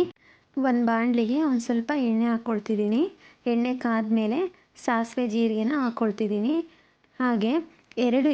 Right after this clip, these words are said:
ಈರುಳ್ಳಿನ ಕಟ್ ಮಾಡಿಬಿಟ್ಟು ಇಟ್ಕೊಂಡಿದ್ದೆ, ಚಿಕ್ಕದಾಗಿ ಕಟ್ ಮಾಡ್ಕೊಂಡಿದ್ದೀನಿ ನೋಡಿ. ಹಾಗೆ ಖಾರಕ್ಕೆ ಹಸಿಮೆಣಸಿನ್ಕಾಯಿನ ಹಾಕ್ಕೊಳ್ತಿದ್ದೀನಿ, ಅದನ್ನು ಕೂಡ ಚಿಕ್ಕದಾಗಿ ಕಟ್ ಮಾಡ್ಕೊಂಡಿದ್ದೀನಿ. ಇವೆರಡನ್ನೂ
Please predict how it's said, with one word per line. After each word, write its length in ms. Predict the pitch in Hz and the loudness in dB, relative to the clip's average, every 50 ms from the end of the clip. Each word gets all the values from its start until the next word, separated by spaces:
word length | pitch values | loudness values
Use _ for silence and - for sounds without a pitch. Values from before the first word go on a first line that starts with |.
| 226 247 247 | 2 2 2
ಈರುಳ್ಳಿನ 440 | 262 247 247 240 226 220 220 214 247 285 277 - | 4 4 4 4 4 2 2 2 0 0 0 -2
ಕಟ್ 200 | 240 233 233 - 240 233 | -2 -4 -2 0 0 2
ಮಾಡಿಬಿಟ್ಟು 400 | 233 233 226 202 214 208 214 285 285 262 | 2 2 2 2 0 0 0 0 -2 -2
ಇಟ್ಕೊಂಡಿದ್ದೆ, 520 | 262 - - 226 214 208 208 190 202 214 262 262 - - | -2 -2 -2 -2 0 0 0 0 0 0 -2 -2 -2 -2
ಚಿಕ್ಕದಾಗಿ 720 | 247 247 - - - - - 285 226 240 226 220 226 269 277 - | -2 -2 -2 -8 -18 -6 -2 0 2 2 2 2 0 0 0 -2
ಕಟ್ 160 | 247 233 233 - 226 | -2 -2 0 -2 -2
ಮಾಡ್ಕೊಂಡಿದ್ದೀನಿ 640 | 220 214 220 - 220 214 220 196 214 208 214 233 294 320 294 247 | -2 0 -2 -2 -2 -2 0 0 0 0 0 2 2 2 2 2
ನೋಡಿ. 220 | 233 220 254 320 349 - - - - - _ _ - _ _ _ _ _ - | 2 2 2 0 -2 -4 -8 -20 -20 -20 _ _ -20 _ _ _ _ _ -6
ಹಾಗೆ 320 | 247 247 240 233 214 262 311 392 381 - _ _ - - | -2 0 0 0 2 0 0 0 -2 -6 _ _ -6 -2
ಖಾರಕ್ಕೆ 500 | 247 240 240 247 247 233 240 - - 269 320 370 349 | 0 2 2 2 0 0 -2 -2 0 0 0 0 0
ಹಸಿಮೆಣಸಿನ್ಕಾಯಿನ 1000 | 269 233 233 - 262 240 233 226 220 - - 226 220 208 226 214 208 214 214 226 269 311 320 - _ - - | 0 -2 0 2 2 4 4 2 2 0 0 0 0 0 0 0 0 0 0 0 -2 -2 -4 -6 _ -4 -4
ಹಾಕ್ಕೊಳ್ತಿದ್ದೀನಿ, 680 | 226 208 - 220 220 220 220 220 208 202 208 208 233 302 359 349 - - - - _ - - 226 | -4 0 2 0 0 2 2 0 0 2 2 0 0 0 0 -2 -6 -14 -20 -20 _ -6 -2 -2
ಅದನ್ನು 280 | 214 208 240 254 262 262 262 | 0 2 2 2 2 2 0
ಕೂಡ 140 | 240 226 214 262 302 - - | 0 0 0 0 -2 0 -2
ಚಿಕ್ಕದಾಗಿ 520 | 254 254 247 - 233 226 220 208 220 262 277 269 | -4 -2 0 -2 -2 0 0 0 0 -2 -2 -4
ಕಟ್ 180 | 233 214 220 214 | -4 -4 -2 -2
ಮಾಡ್ಕೊಂಡಿದ್ದೀನಿ. 640 | 214 208 208 208 220 214 208 208 196 202 202 220 285 359 359 - - - - _ _ _ _ - 254 | -2 -2 -2 -2 0 0 0 0 0 0 0 2 0 0 0 -2 -10 -20 -20 _ _ _ _ 0 0
ಇವೆರಡನ್ನೂ 580 | 240 233 226 220 240 262 262 254 247 269 311 | 2 2 2 2 2 2 2 2 2 4 2